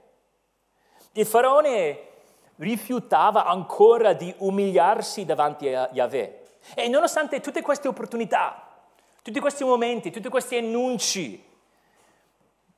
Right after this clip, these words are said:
il Signore vedeva che, che non era pronto ad umiliarsi davanti alla sua potenza.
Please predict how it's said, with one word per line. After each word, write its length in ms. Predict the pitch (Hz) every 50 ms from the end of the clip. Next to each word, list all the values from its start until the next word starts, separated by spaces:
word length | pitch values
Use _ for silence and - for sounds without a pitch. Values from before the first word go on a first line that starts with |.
| _ _ _ _ _ _ _ _ _ _ _ _ _ _ _ _ _ _ _ _ _ _ - - _ _
il 80 | 143 131
Signore 680 | - - 156 147 165 240 - 147 127 95 110 - - - _ _ _ _ _ _ _ _ _ _ _ _ _ _ _ _ _ _
vedeva 400 | 110 107 147 147 156 156 156 147
che, 160 | - 147 143
che 140 | - - 143
non 200 | 139 147 147 151
era 200 | 151 151 143 -
pronto 600 | - - - 151 143 151 160 151 143 - 143 131
ad 180 | 127 127 123 - -
umiliarsi 960 | 160 143 143 139 139 135 139 127 131 135 147 143 - - - - 139 127 117
davanti 300 | 113 131 123 131 131 135
alla 80 | 123 117
sua 140 | - - 117
potenza. 760 | - 120 113 - 175 185 185 170 - - 151 127 123 120